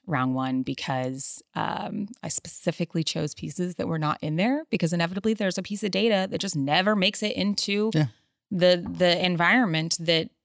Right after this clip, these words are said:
Speaker 1: people are working in. Um, it either is stuck on someone's dashboard, or it just never got typed in, or that thought just never got captured, or whatever. And, um, but so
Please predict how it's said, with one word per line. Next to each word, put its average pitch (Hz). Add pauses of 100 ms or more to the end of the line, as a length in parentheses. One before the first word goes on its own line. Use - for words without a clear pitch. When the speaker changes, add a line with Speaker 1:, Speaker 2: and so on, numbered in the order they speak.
(120)
Speaker 1:
people 175
are 190
working 233
in. 127
Um, 143
it 143
either 147
is 143
stuck -
on 151
someone's 151
dashboard, 240
or 143
it 147
just -
never 143
got 143
typed 139
in, 190
or 139
that 143
thought -
just -
never 151
got -
captured, 262
or 135 (520)
whatever. - (320)
And, 160
um, 156
but 151
so 151